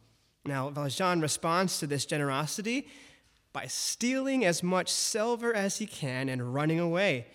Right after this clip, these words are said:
only to be caught and beaten by the constables and brought back to the church for questioning. Valjean has the audacity to claim that the bishop had given him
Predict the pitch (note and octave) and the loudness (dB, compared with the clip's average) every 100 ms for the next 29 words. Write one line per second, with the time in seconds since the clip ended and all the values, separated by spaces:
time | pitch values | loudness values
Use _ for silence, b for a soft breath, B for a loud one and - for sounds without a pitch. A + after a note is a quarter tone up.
0 | B B B B B D#3+ G#3 A#3+ B3+ A#3+ | B B B B B 0 2 0 0 -4
1 | C4 - - A2+ B2 - E3 D#3 - C#3+ | -4 -6 -6 -4 -6 -6 -4 -4 -4 -6
2 | C3 - E3 D3 C3+ C3+ - F#3 F#3 - | -6 -6 -6 -4 -6 -6 -6 -4 -4 -6
3 | B2+ B2+ C3 C3 C#3 B2+ - F3 G#3 - | -6 -6 -2 -2 -2 -4 -2 -2 -2 -2
4 | A#3+ A#3+ - C3 B2 - C#3 - G3 F3+ | -4 -4 -4 -4 -6 -8 -10 -10 -8 -8
5 | - B2 A2+ A2 _ b b b b b | -6 -8 -10 -12 _ b b b b b
6 | b C#3 B2 E3 E3 E3 - E3+ D#3+ F#3+ | b -6 -4 -2 0 0 0 0 0 0
7 | E3 D3 - D#3+ G3+ - A#3 A#3+ A#3 E3+ | 0 0 -2 -2 -2 -4 -6 -6 -6 -8
8 | - - G#3 A3+ C#4+ C4+ G#3 E3 C3+ - | -8 -6 -2 0 2 2 0 -2 -6 -6
9 | G#3+ B3 - C4 C4 F3+ D3+ - C4+ E4+ | -4 -2 -2 -6 -8 -12 -10 -6 -4 2
10 | D4+ D#3+ F#3 D#3+ C3 | 2 4 4 4 4